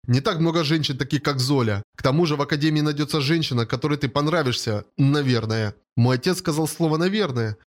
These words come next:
Похоже, он сам в это не особо верит, да? Но девушка из баронского графского дома – величайшая ловушка. Я не хочу этого, совсем-совсем не хочу.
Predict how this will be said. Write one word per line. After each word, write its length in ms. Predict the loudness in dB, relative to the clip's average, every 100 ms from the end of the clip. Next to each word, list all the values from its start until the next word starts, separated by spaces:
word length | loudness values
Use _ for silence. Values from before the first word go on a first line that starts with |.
| -4
Похоже, 360 | -2 2 2 2
он 80 |
сам 260 | 0 0 0
в 60 | 0
это 220 | 0 0
не 100 | 0
особо 380 | 0 -2 -2 0
верит, 400 | 0 0 -2 -2
да? 220 | -4 -4 _ 2
Но 140 | 2
девушка 440 | 2 0 0 -2
из 80 | -2
баронского 460 | 0 0 0 -2 0
графского 480 | 0 -2 -2 -2 0
дома – 240 | 0 2
величайшая 560 | 0 0 -2 -2 0 0
ловушка. 540 | 2 0 0 -4 -4
Я 160 | -2 0
не 100 | 0
хочу 320 | -2 0 0
этого, 280 | 0 0 -2
совсем-совсем 680 | -2 -2 -2 -2 -2 -2 0
не 80 | 0
хочу. 520 | 0 0 -2 -2